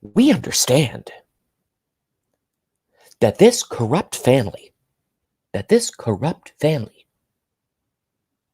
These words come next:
who half of the country voted for,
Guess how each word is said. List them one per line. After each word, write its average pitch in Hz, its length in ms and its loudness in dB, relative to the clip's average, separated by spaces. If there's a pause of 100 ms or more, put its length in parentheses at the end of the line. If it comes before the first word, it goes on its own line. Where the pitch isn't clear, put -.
(1300)
who 220 140 0
half 190 240 -2
of 226 60 2
the 196 60 0
country 190 360 -6
voted 196 280 -2
for, - 300 -6